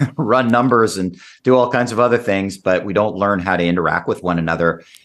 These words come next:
And, uh, what makes me think with the stats with, for the men in particular, I wonder if men are less likely to talk about what's going on for them. I know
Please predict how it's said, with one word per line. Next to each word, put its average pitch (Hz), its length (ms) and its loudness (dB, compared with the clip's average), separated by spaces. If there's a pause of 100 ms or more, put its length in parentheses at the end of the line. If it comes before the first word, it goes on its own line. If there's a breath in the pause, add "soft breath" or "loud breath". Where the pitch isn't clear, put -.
(140 soft breath)
And, 107 500 0
uh, 127 240 0
what 131 260 0
makes 139 320 2
me 123 200 2
think 127 240 0
with 113 140 -2
the 110 80 -4
stats 113 420 -4
with, 98 160 -10
for 113 160 -2
the 90 80 -2
men 92 380 0
in 95 100 -2
particular, 95 840 -2 (300 loud breath)
I 120 100 0
wonder 113 400 2
if 98 180 -2
men 101 300 0
are 95 120 0
less 87 440 -2
likely 90 580 -4
to 92 180 -4
talk - 640 -4 (520)
about 123 600 0
what's 117 200 0
going 113 280 0
on 110 180 2
for 117 160 -2
them. 120 320 0
I 98 80 0
know 101 320 2